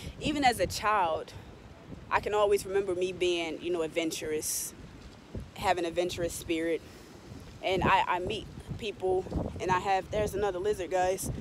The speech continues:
I get sidetracked so easily, but there are a lot of lizards on this <laughs> beach. <laughs> Come here, little guy. Hey, come back. <laughs>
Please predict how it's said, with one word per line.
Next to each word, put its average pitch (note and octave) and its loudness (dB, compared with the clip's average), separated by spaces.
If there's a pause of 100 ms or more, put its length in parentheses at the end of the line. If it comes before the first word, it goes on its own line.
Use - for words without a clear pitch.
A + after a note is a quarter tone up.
(260)
I B3 0
get B3 4
sidetracked F3+ 4
so E3+ -2
easily, D#3+ -2
but F3+ 0
there G3+ 4
are F3+ 4
a E3+ 0
lot F3 2
of E3+ -2
lizards F3 -2
on E3 0
this F#4+ -2
<laughs> - -4
beach. - 0 (480)
<laughs> - -6
Come F#4+ 6
here, G4 10
little F4 4
guy. E4+ 8 (880)
Hey, E4+ 10 (200)
come F4+ 6
back. F#4+ 12
<laughs> - 12